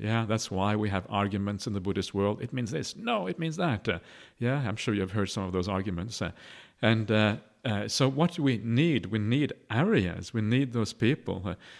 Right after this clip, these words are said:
who have insight into these teachings, uh, so that we can actually, uh, explain them in the proper way, so we understand what is going on. Uh, so these are the two sides of, uh, of, um,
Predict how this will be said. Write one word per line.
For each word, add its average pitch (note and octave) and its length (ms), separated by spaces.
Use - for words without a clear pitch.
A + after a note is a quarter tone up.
who G#2+ 100
have G#2+ 180
insight B2 540
into G#2+ 300
these G2 180
teachings, F2+ 600
uh, G2 40
so - 140
that A2+ 160
we A2+ 120
can G#2 160
actually, A2 600
uh, G#2 280
explain B2 560
them G2+ 220
in A2 120
the G#2+ 80
proper - 340
way, F2+ 360
so - 140
we G#2+ 100
understand G2+ 480
what G2 160
is F#2 100
going F#2 320
on. F2 180
Uh, G2+ 140
so A#2+ 120
these D#3+ 200
are C#3+ 80
the C#3+ 160
two C#3 200
sides A#2 560
of, A2 280
uh, G2 140
of, G#2+ 260
um, F#2+ 240